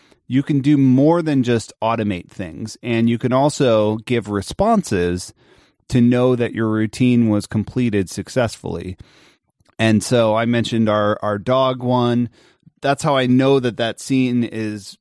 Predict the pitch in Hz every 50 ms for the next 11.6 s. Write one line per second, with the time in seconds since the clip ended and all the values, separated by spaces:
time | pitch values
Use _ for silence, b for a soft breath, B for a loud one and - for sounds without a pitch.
0 | _ - 117 104 123 113 113 110 107 107 - - 107 - - 190 170 - - -
1 | 151 151 139 143 135 131 131 131 123 b b b b b b b b _ _ -
2 | 113 104 98 98 90 107 107 110 117 120 117 117 113 107 107 104 107 - - 117
3 | 107 - - 131 117 110 104 - - 110 95 104 104 104 101 - - 85 90 92
4 | 87 104 101 92 87 85 87 87 - - - 123 110 104 98 92 - b b b
5 | b b b b b b 120 117 110 101 101 113 123 135 - 135 120 113 104 123
6 | 123 - - - 127 120 117 117 117 120 113 101 113 113 110 - 113 110 113 110
7 | - _ _ - 113 110 - 113 110 107 107 117 113 113 113 117 - 123 113 110
8 | 104 104 - - 113 117 113 113 117 110 - - 107 98 - 101 98 87 101 104
9 | 104 107 104 104 101 98 98 98 104 117 147 165 170 156 151 147 143 143 135 -
10 | 123 113 - 101 98 98 101 101 101 101 101 98 98 98 95 92 95 92 104 139
11 | 160 170 147 151 143 135 135 131 135 139 123